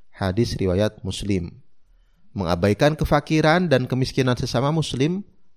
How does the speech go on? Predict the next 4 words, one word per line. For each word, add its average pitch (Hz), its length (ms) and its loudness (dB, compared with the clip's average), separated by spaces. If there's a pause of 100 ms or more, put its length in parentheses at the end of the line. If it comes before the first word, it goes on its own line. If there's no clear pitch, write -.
terutama 113 480 2
tetangganya, 120 800 0 (400)
merupakan 117 540 0
kemaksiatan. 113 800 0